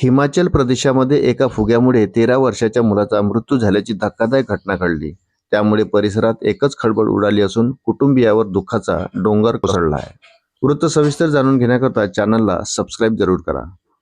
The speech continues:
मिळालेल्या माहितीनुसार सदर घटना हिमाचल प्रदेशातील कांगडा जिल्ह्यामध्ये घडली आहे. तेरा वर्षीय विवेक कुमार हा सिद्धपूरगडमधील सरकारी शाळेमध्ये शिकत होता. गुरुवारी पाच सप्टेंबरला तो नेहमीप्रमाणे शाळा सुटल्यावर घरी जायला निघाला.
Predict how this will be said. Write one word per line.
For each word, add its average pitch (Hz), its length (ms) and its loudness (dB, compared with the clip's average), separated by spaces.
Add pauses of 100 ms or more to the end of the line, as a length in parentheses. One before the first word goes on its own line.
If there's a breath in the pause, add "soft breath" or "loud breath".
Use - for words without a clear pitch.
(360)
मिळालेल्या 151 500 2
माहितीनुसार 135 600 0
सदर 127 320 0
घटना 113 320 -2
हिमाचल 117 500 2
प्रदेशातील 110 680 -2 (100)
कांगडा 110 320 0
जिल्ह्यामध्ये 98 480 -2
घडली 80 340 -2
आहे. 62 260 -10 (420)
तेरा 131 220 2
वर्षीय 131 420 0
विवेक 117 400 0
कुमार 110 320 2
हा 101 200 -2
सिद्धपूरगडमधील 113 1120 0
सरकारी 120 480 -2
शाळेमध्ये 107 480 0
शिकत 85 280 -4
होता. 76 240 -4 (800 soft breath)
गुरुवारी 143 340 2
पाच 151 380 -4
सप्टेंबरला 131 640 0
तो 120 160 0
नेहमीप्रमाणे 117 720 2
शाळा 104 280 0
सुटल्यावर 107 460 -4
घरी 120 180 2
जायला 101 260 2
निघाला. 98 420 0